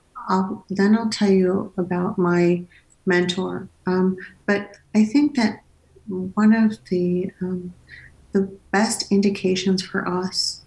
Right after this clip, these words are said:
when we are disconnected from ourselves is when we're judging other people. So the moment that we can see ourselves and feel ourselves in judgment of another, it's, like, such a great,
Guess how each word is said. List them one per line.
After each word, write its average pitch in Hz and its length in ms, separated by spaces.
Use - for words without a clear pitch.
when 190 180
we 190 160
are 202 100
disconnected 190 840
from 196 140
ourselves 208 640
is 196 240
when 190 160
we're 190 180
judging 180 640
other 175 240
people. - 420
So 202 360
the - 160
moment 240 480
that 185 220
we 190 100
can 202 240
see 190 280
ourselves 185 600
and 190 180
feel 180 180
ourselves 190 520
in 180 220
judgment 180 520
of 180 120
another, 180 580
it's, 214 240
like, 240 180
such 262 300
a 269 140
great, 185 500